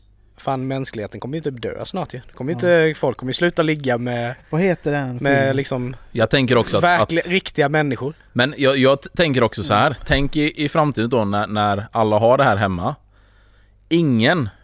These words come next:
Speaker 3: kommer ju någonsin åka på semester igen.
Speaker 1: Nej.
Speaker 3: För då bara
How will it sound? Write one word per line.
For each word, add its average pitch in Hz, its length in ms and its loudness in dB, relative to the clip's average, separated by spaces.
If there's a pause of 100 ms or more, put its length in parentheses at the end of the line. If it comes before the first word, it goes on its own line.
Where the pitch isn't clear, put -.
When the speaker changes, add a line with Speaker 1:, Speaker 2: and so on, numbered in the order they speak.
(100)
Speaker 3:
kommer 131 180 0
ju 131 40 2
någonsin 135 340 0
åka 113 200 -4
på 101 120 -4
semester 101 420 -6
igen. 160 180 -4 (720)
Speaker 1:
Nej. 113 320 -8 (260)
Speaker 3:
För - 100 -8
då 135 60 0
bara 143 220 2